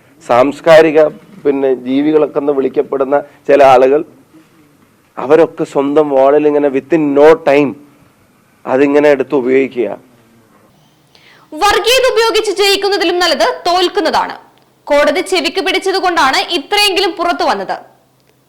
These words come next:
Speaker 2: വിവാദത്തിന് പിന്നിൽ അടിമുടി സി പി എമ്മുകാരാണ്.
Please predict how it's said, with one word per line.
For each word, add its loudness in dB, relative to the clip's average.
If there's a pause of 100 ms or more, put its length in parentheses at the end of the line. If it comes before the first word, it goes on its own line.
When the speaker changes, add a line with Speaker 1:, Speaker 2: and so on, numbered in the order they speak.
(680)
Speaker 2:
വിവാദത്തിന് -2
പിന്നിൽ -4 (120)
അടിമുടി -2
സി 0
പി -2
എമ്മുകാരാണ്. -2